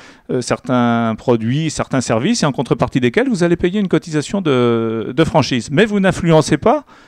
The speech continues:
ni la politique, ni la stratégie du franchiseur. Vous pouvez éventuellement avoir des groupes de franchisés qui se retrouvent ensemble pour pouvoir discuter, mais,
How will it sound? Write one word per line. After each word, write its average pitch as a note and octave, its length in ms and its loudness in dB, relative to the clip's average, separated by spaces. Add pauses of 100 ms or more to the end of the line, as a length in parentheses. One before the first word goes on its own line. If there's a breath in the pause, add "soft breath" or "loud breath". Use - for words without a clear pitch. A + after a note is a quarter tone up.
(640 soft breath)
ni E3+ 180 2
la G3+ 80 4
politique, E3 640 2 (120)
ni G3+ 220 2
la G#3 80 4
stratégie F3+ 500 2
du C#3+ 100 -6
franchiseur. A2+ 520 0
Vous - 540 -10
pouvez C#3 100 2
éventuellement B2+ 440 2
avoir A#2 200 2
des A#2+ 100 0
groupes A#2+ 380 2 (480)
de C3 60 0
franchisés B2+ 500 -2
qui A#2+ 120 -8
se - 80 -10
retrouvent B2+ 280 0
ensemble B2+ 320 0
pour A2+ 120 -12
pouvoir A#2+ 280 2
discuter, D3 520 -4 (480 loud breath)
mais, G3 360 2